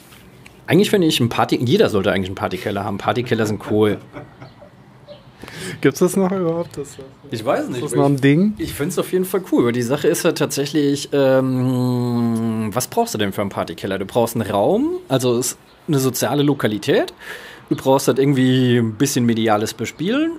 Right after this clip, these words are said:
Speaker 1: und fertig. Mehr brauchst du nicht. Vielleicht noch ein paar Getränke und dann
Speaker 2: Und Freunde, die kommen.
Speaker 1: Ja, gut.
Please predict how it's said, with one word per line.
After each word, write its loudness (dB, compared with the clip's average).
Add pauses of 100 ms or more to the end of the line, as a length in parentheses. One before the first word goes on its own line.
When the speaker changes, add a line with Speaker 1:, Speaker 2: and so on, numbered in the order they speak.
Speaker 1:
und 0
fertig. -2
Mehr 0
brauchst -2
du -4
nicht. -4
Vielleicht 0
noch 2
ein 0
paar -2
Getränke -4
und -8
dann -14
Speaker 2:
Und -6
Freunde, 2 (180)
die -14
kommen. 0 (220)
Speaker 1:
Ja, -4
gut. -8